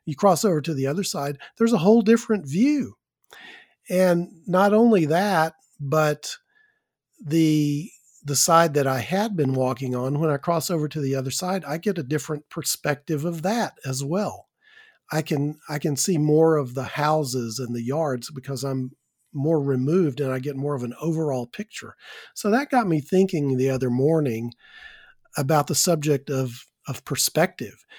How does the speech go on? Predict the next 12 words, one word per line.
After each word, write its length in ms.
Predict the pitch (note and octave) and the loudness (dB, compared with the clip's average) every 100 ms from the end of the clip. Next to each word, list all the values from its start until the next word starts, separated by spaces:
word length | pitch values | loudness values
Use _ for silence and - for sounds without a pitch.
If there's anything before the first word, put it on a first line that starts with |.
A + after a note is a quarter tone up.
| _ - | _ -6
and 140 | C3+ | -4
how 320 | C3+ F3+ F3 | 0 0 0
just 300 | C3+ F3 - | -2 -6 -4
a 60 | C3 | -4
little 500 | B2+ C3 D#3+ A#3+ B3+ | -2 0 2 2 4
bit 160 | A3+ | 2
of 140 | F#3+ C#3 | 0 -2
change 480 | - F3+ F#3 F3 C#3+ | -6 -4 -2 -4 -4
in 120 | C3+ | -8
perspective 960 | C#3 - - D#3+ F#3+ - C3 G2+ G#2 _ _ - _ _ _ | -8 -8 -8 -4 -4 -4 -12 -12 -16 _ _ -20 _ _ _
can 600 | - D#3+ D3 C#3+ C3+ C3+ - | -4 0 2 0 0 -4 -8
totally 760 | - C3 B3+ C4+ D3+ C3+ B2+ | -6 0 2 2 2 2 0